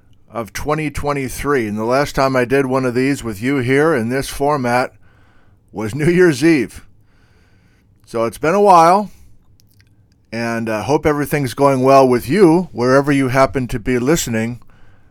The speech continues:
uh, to this. There's plenty that we could talk about here today, since it has been two months, and there has been plenty going on here in Ellensburg.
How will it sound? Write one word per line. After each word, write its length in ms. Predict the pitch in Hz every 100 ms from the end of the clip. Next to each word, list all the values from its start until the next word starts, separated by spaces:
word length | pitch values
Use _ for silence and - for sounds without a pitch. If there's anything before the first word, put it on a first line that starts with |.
| _ _
uh, 160 | 95 101
to 140 | -
this. 520 | 139 208 131 90 - - _ - _ _ - - _ - _ _ _ _ _ _ _ _
There's 320 | 135 131 170 135
plenty 380 | - 175 196
that 180 | 147 131
we 140 | 147 143
could 180 | 139
talk 300 | 107 147 147
about 320 | 135 123 120 110
here 320 | 123 113 -
today, 560 | - 123 117 110 131
since 340 | 156 - 120 -
it 80 | 110
has 280 | 135 147
been 200 | 120 120
two 220 | 113 143 127
months, 500 | 113 117 147 - -
and 180 | 113 113
there 120 | 110
has 240 | 107 123 107
been 180 | 127 117
plenty 460 | - 160 170 139
going 320 | 107 113 110
on 400 | 107 107 135 185 170 _ _ _ _ _ _ _ _ _ - -
here 240 | 147 135
in 80 | 123
Ellensburg. 640 | 135 131 123 120 135 208